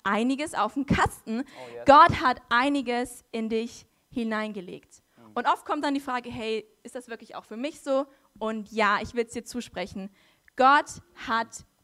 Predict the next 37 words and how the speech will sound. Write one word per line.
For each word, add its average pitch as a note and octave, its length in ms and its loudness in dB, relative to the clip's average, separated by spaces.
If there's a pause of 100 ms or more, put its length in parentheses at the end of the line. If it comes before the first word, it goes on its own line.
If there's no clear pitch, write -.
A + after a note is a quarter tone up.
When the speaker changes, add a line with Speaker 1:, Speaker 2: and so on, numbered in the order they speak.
(120)
Speaker 1:
dich A3+ 320 -10
beschenkt. F3+ 580 -14
Gott A3+ 220 -4
hat G#3 180 -10
dir A#3+ 180 -6 (120)
richtig, C#4+ 680 -4 (240)
richtig B3 380 -2
gute A#3 280 -8
Gaben G3+ 440 -2 (300)
gegeben. F#3 540 -6 (680)
Und C4+ 300 2
für C#4 100 -4
diejenigen, D4 640 -2
die C4+ 120 -6
Jesus C4 220 -6
vielleicht C4 300 -2
gerade A#3+ 200 -2
ganz A3 260 -6
frisch F#4 320 -2
kennenlernen, A3 440 -2
wollen A#3+ 200 -2
wir A#3+ 60 0
dich A#3+ 220 -10
jetzt C#4+ 400 -2
hier C4+ 220 0
ermutigen, A#3 720 -2 (380)
du A#3+ 160 -2
hast - 240 -4
das - 160 -14
größte C#4+ 280 -6
Geschenk C4 380 -6
schon A#3+ 200 -8
gefunden, A3+ 500 -6
und A3 160 -10
zwar, G#3+ 160 -8
dass A3+ 200 -10
Jesus A3+ 580 -2